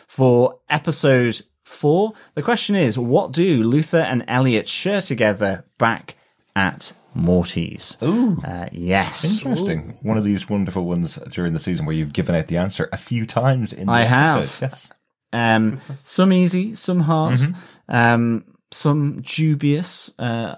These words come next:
Speaker 1: you know. So that is the question for episode four. What do Luther and Elliot share together back at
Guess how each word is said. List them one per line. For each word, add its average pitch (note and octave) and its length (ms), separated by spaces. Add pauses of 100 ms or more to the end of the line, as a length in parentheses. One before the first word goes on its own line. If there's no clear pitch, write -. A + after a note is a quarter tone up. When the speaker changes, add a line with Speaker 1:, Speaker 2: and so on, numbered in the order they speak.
(120)
Speaker 1:
you B2 120
know. B2 200 (200)
So A2+ 440 (200)
that C#3 240
is C#3 160
the C#3+ 100
question C3 420 (200)
for A2 260
episode A2+ 400
four. G2 380 (180)
What G#2 300
do B2 120
Luther D3+ 340
and G#2+ 260
Elliot G2+ 360
share G#2+ 280
together G2 640
back F2+ 360
at - 320